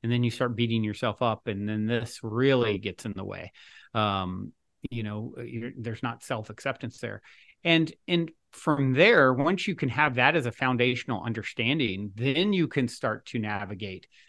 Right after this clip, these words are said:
um, into, you know, when you're coming in with the intention of, "I really want to be my greatest and grandest self. Uh, I really wanna be of service." You know, Gandhi said, "If you wanna find yourself, lose yourself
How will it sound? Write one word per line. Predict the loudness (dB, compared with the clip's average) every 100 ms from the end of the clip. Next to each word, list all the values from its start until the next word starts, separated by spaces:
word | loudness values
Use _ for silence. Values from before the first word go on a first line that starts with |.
| _ -4
um, | -2 -2 -4 -6 -12 _ _ _ 2
into, | 6 6 6 0 -2 -2 -6 _ _ _ -2
you | 2
know, | 2 0 -6 _ _ _
when | -4 2 4
you're | 2
coming | -2 -2 2 4
in | 4 4
with | 2 2
the | 0
intention | 0 -4 -6 -4 -2 -2 -6
of, | -6 -8
"I | -6
really | -6 -4 -2 0 -2
want | -2 -2 -2 -2 -8 _ _ -20 _
to | -6
be | 0 2
my | 2 -2
greatest | -2 -2 -4 -6
and | -8
grandest | -8 -8 -10
self. | -10 -12 -12 _ _ _
Uh, | -2 -2
I | -2
really | -4 0 0 2 0
wanna | -2 0
be | 2 0
of | 0
service." | -2 -4 -4 -8 -18 -20 -20 _ _ -2
You | 2
know, | 4 2
Gandhi | 2 4 4 4
said, | 2 0
"If | 0
you | -2
wanna | -2
find | 0 2 2
yourself, | 0 -4 -6 -4
lose | -4 -4 -6
yourself | -8 -4 -6